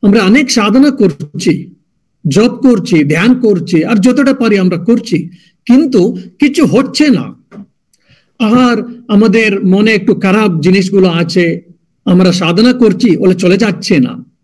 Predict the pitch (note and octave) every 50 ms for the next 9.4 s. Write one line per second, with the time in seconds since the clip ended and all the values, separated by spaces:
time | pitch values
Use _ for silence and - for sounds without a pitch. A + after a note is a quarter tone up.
0 | _ _ _ _ _ _ _ _ _ - A3+ G3+ G3 F#3 A#3 A3 B3+ C4 B3+ A#3
1 | A3+ A3 A3+ A3 G#3 - - - A3 G3+ E3+ C#3 - - - _ _ _ _ -
2 | G#3 G#3 G3 A3+ A3+ A3+ A3+ A3+ B3 G3 - B3 - A#3 A3+ B3 B3 - - F#3+
3 | E3 E3+ E3+ F3+ F3 E3+ F3+ E3+ F3 F3 E3 F3 E3 - - F#3 F3 F3 E3 F3
4 | F3+ E3 F3 F3 F3 - F#3 F3+ E3 E3+ E3 C#3+ - F#3 F3 E3+ E3 E3+ - -
5 | _ - F#3 E3+ F3 F3 E3+ E3+ E3+ E3 F3 F3 E3 E3+ E3+ E3 F#3+ D#3 C3 C#3+
6 | C#3 E3+ F3 - - G#3+ G3 E3 B2+ F#2+ - _ _ _ _ _ - F3+ F#3 F3+
7 | A3 - - G3+ E3+ - A3 F#3+ F3 F3 E3+ E3 - C#4+ A#3 C#3+ D3 - - _
8 | _ - A#3 C4 D#4 F4 D#4+ - - - - D4+ C#4+ F3 F3+ A3+ B3+ C4+ C#4 F#3
9 | - D3+ C#3 - C3+ B2+ -